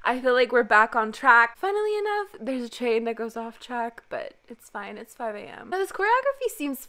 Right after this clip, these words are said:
fun, but dramatic at the same time, and I love the mixture of that.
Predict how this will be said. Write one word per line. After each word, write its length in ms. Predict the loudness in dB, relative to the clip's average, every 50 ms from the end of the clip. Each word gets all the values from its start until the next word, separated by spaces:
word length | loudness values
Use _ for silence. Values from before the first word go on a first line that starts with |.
| -6
fun, 420 | -2 2 2 2 2 2 -2 -6 -10 -12 -16 -20 -20 -20 -16 -4
but 320 | 0 2 2 2 2 -2
dramatic 520 | -4 -4 -2 0 2 2 2 2 0 -2 -4
at 120 | -4 -6
the 100 | -6 -10
same 260 | -8 -6 -6 -6 -6
time, 220 | -6 -8 -8 -8 -8
and 100 | -6 -6
I 60 | -6
love 400 | -6 -4 -2 -2 -2 -2 -2 -4
the 80 | -6 -8
mixture 500 | -8 -8 -10 -10 -12 -16 -18 -16 -16 -14
of 160 | -14 -14 -14 -14
that. 240 | -12 -12 -12 -12